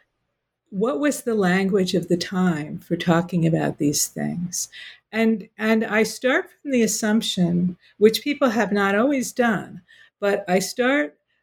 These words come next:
as a reader from the assumption that she knew what she was doing. She was very smart. She was very,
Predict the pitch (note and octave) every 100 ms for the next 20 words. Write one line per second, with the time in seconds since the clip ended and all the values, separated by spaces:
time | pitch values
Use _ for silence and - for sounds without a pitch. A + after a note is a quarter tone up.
0 | _ _ _ - G3+ F#3+ G3+ F#3+ F#3+ E3+
1 | F3 G3 F3+ F3 F3 - F3 F3+ F3 F3+
2 | D#3+ D#3+ D#3+ D#3 D#3+ E3 E3 E3 _ _
3 | _ _ _ _ _ _ _ _ _ _
4 | _ _ _ _ _ _ _ _ _ _
5 | - - A3 G#3 B3 D4 C#4 - A#3+ G#3
6 | F#3 - F3+ D3+ C3+ - - _ _ _
7 | _ _ _ - - F#3 F3 F#3 G#3 C4+
8 | C4 F#3 D3+ C#3+ C#3+ - _ _ - -
9 | - D3+ - - _ _ F3 F#3+ A3 A3
10 | G#3+